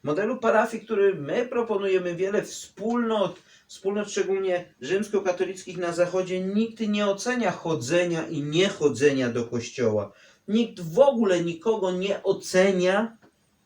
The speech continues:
i nie kategoryzuje. Po prostu chcesz być przy Jezusie we wspólnocie, to zapraszamy.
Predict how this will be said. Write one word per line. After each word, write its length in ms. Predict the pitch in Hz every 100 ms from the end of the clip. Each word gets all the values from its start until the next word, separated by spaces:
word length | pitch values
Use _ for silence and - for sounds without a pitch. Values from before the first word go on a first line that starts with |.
| _
i 80 | 190
nie 240 | 190 196
kategoryzuje. 1300 | 202 190 185 185 165 180 175 143 165 147 107 98 95 - _ _ _ -
Po 120 | 151
prostu 480 | 202 208 214 190 - _ _ _
chcesz 540 | - - 214 226 -
być 340 | 139 151 214 -
przy 240 | - 214
Jezusie 540 | 202 180 160 214 - 214
we 160 | 196
wspólnocie, 1000 | - - 190 180 170 147 - 170 185 185 _ _ _ _ _ _ -
to 120 | 196
zapraszamy. 760 | 190 185 175 170 135 95 92